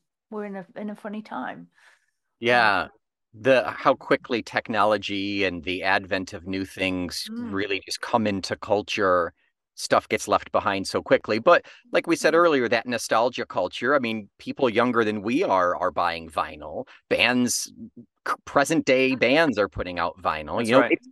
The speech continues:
Speaker 2: there. It's coming back. It really is. And I think with that, that's, that those genera-, that, or those darn kids who,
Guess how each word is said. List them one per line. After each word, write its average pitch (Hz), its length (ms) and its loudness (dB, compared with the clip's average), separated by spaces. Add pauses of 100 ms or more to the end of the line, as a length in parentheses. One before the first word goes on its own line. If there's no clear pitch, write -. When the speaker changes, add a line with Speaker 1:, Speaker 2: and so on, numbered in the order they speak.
Speaker 2:
there. 151 320 6
It's - 220 -6
coming 185 320 2
back. 135 400 0 (100)
It 110 80 -6
really 127 400 2
is. 107 420 0 (280)
And 120 120 0
I 127 60 2
think 135 340 0
with 151 380 2
that, 98 380 2
that's, - 480 -2 (840)
that 123 260 0
those 143 240 6
genera-, 123 520 4
that, 113 260 2 (180)
or 120 180 -4 (320)
those 101 200 -4
darn 101 260 2
kids 98 400 2
who, 104 240 -6